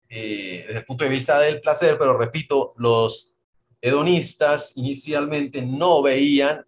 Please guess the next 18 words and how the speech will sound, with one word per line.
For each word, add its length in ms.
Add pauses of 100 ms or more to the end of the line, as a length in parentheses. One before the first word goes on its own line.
eh, 720
el 160
placer 580 (380)
como 240
esas 240
pasiones 340
desenfrenadas, 840
sino, 640
eh, 100
veían 320
el 100
placer 320
como 200
la 80
ausencia 560
del 400
dolor, 480 (240)
¿sí? 240